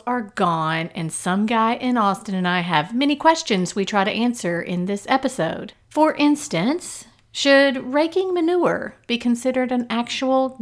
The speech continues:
date? Is M J there for the right reasons? Right reasons. Does she really promote peace and harmony? Could Kit be a fairy living in the human world?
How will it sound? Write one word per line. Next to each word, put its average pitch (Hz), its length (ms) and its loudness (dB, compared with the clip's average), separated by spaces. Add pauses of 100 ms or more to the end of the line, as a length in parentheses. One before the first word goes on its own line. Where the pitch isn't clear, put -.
date? - 500 -4 (500)
Is 226 280 2
M 233 180 6
J 240 240 4
there 202 300 4
for 247 100 -4
the 220 120 0
right 196 280 6
reasons? 262 720 0
Right - 80 -12 (160)
reasons. - 0 - (1300)
Does 254 120 4
she 262 180 0
really 233 320 0
promote 254 340 -2
peace 262 240 -4
and 262 100 -2
harmony? 277 580 -4 (440)
Could 285 220 0
Kit 311 260 -2
be 285 140 2
a 294 60 4
fairy 285 580 0 (120)
living 254 260 2
in 254 80 2
the 262 80 2
human 277 320 2
world? 170 460 -4